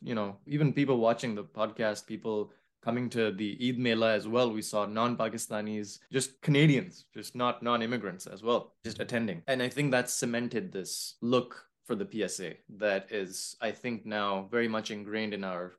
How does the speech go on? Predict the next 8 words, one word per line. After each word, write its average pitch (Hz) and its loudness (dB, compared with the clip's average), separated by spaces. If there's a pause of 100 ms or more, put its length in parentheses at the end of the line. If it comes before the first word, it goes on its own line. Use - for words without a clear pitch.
(160)
philosophy 123 -2 (160)
and 104 0
something 110 -2
that 101 -2
will 107 0
carry 98 -2
on 90 -6 (380)
later. 113 0